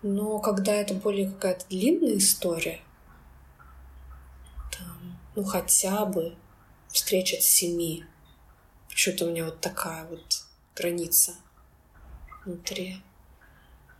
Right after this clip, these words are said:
Как будто там это уже так более желательно. Как будто хорошо написать здесь клиенту, который, например,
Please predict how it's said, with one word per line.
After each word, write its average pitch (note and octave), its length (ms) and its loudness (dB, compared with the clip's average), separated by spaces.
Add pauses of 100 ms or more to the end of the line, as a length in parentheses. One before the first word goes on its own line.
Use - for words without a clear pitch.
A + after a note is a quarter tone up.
(1000)
Как F3+ 180 0
будто A3 280 0
там A3 380 0
это G3 240 0
уже F#3+ 680 0
так F3 180 -4
более F3 320 0
желательно. G3 1000 0 (1200)
Как F3+ 120 0
будто E3+ 240 -2
хорошо F#3+ 880 2
написать F3+ 680 2
здесь - 680 2
клиенту, F#3+ 500 -2
который, E3+ 160 -6
например, E3+ 280 -6